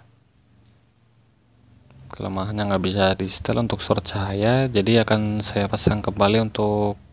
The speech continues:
chrome-nya. Oke, sekarang kita ukur dulu ya untuk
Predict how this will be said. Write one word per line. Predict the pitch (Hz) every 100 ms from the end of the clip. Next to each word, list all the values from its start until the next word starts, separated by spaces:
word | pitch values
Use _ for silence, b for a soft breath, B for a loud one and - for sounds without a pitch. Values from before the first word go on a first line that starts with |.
| - -
chrome-nya. | - 104 98 92 - - _ _ _ _ _ _ _ _ _ _ _ _ -
Oke, | 120 - -
sekarang | - - 104 117 120 117 117 117 117 87 - _ _ _ _ -
kita | - - 107
ukur | - 110
dulu | 110 107 120
ya | 110
untuk | 107 104 104